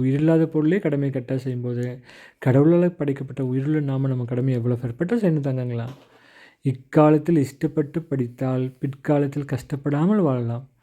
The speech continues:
நீங்க நல்லா படிச்சு லைஃப்ல சூப்பரா வருவீங்க ஜீனியஸ் தங்கங்களா. ஓகே ஜீனியஸ் தங்கங்களா. ஜீனியஸ் தங்கங்களா, இந்த வீடியோ ஃபுல்லா பாருங்க. உங்களுக்கு ரொம்ப யூஸ்ஃபுல்லா இருக்கும். இந்த வீடியோ பார்த்து முடிச்சதுக்கப்புறம்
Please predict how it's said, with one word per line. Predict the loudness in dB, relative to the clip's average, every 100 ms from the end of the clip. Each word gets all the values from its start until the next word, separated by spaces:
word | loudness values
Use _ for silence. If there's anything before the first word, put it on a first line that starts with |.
| _ -8
நீங்க | -4
நல்லா | -2 -2 -4 -2
படிச்சு | -4 -2 -2 -2
லைஃப்ல | -2 -6 -10
சூப்பரா | -10 -12 -14 _ _ 0 2
வருவீங்க | 0 -2 -4
ஜீனியஸ் | -6 -6 -6 -6
தங்கங்களா. | -8 -6 -8 -12 _ _ _ _ _ _ _ _ _ 0
ஓகே | 4 4 4
ஜீனியஸ் | 2 0 -2
தங்கங்களா. | -4 -2 -2 -4 -6 -10 -16 _ -20 -20 -20 _ _ _ _ -20 _ _ _ _ -2
ஜீனியஸ் | 4 4 2
தங்கங்களா, | 0 0 -2 -2 -6 _ _ _ _
இந்த | -2 2
வீடியோ | 4 2
ஃபுல்லா | 0 0 0 0
பாருங்க. | -2 -2 -2 -4 -8 _ _ _ -10
உங்களுக்கு | -6 -2
ரொம்ப | 0 2 2
யூஸ்ஃபுல்லா | 2 -4 -6 -4 -4
இருக்கும். | -6 -8 -8 -4
இந்த | -2 2
வீடியோ | 2 0
பார்த்து | -4 -2 -4
முடிச்சதுக்கப்புறம் | -4 -6 -6 -6 -6